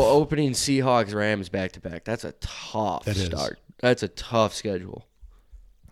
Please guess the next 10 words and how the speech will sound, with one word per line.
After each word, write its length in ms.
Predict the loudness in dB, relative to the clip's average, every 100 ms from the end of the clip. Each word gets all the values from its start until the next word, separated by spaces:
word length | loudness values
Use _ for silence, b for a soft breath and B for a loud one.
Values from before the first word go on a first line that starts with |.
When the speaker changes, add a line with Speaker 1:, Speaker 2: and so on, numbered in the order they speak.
| -4
Speaker 1:
Yeah, 160 | -2 0
I 80 |
got 180 | 2 2
this. 240 | 4 2 2
Uh, 220 | 0 0 -4 B B B B B B B
unfortunately 400 | 2 6 8 8
for 140 | 8 6
our 80 | 6
friend 260 | 6 4
Matt, 260 | 4 2 -2